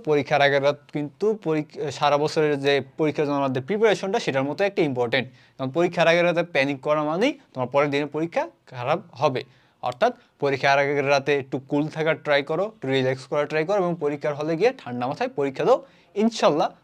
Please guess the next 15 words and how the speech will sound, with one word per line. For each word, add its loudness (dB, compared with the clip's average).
পরীক্ষা -2
ভালো 2
হবে। -4
আর -6
পরীক্ষার 2
পূর্বে 4
প্রস্তুতিকে -2
সম্পন্ন -4
করতে -2
আমরা 2
কিউজি 0
টেস্টের 0
পক্ষ -2
থেকে -2
তোমরা -2